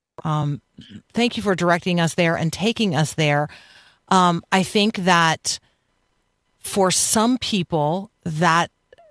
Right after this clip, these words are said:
that seems as if, "Well, then, um,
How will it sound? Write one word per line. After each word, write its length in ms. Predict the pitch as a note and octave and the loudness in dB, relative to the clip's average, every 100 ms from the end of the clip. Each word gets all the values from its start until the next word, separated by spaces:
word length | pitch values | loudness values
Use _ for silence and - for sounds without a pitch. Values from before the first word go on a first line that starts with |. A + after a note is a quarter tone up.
| _ | _
that 420 | E3 D#3+ F3 F#3 - | -8 0 2 2 -2
seems 460 | - G#3 F#3+ F3 | 0 0 0 -2
as 300 | - E3+ D#3 | -2 -2 0
if, 400 | D#3+ D#3+ D3+ - _ - | 0 0 -2 -8 _ -8
"Well, 420 | D#3 F#3 F3 E3 | 0 2 4 0
then, 640 | D3 E3 D#3 D3+ D3+ D3 C#3+ _ _ _ _ | -2 -2 0 0 -2 -4 -6 _ _ _ _
um, 600 | - D#3+ D3 C#3 C3+ - | 0 2 2 -2 -4 -8